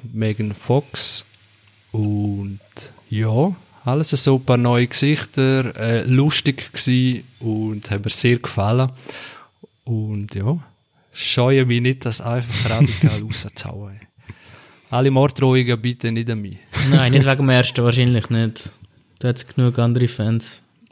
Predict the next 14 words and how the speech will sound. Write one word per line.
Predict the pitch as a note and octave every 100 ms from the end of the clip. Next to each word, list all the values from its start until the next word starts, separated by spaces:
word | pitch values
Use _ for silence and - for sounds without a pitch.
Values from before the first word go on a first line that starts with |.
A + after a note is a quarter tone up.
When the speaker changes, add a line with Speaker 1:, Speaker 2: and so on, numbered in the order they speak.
| -
Speaker 2:
im | A2+
ersten | A#2 - B2
Teil. | A#2+ A#2
Speaker 1:
Wie |
steht | A#2 A#2+
ihr | C3 -
zum | C#3+
ersten? | C3+ C#3+ - D3+ - _ _ _ _ _ _ _ _
Speaker 2:
Also | - -
ich | B2+
hab | A#2+
auch | C3+
gesehen | - D3
damals, | C#3+ C3+ C3 B2+ A#2+ - -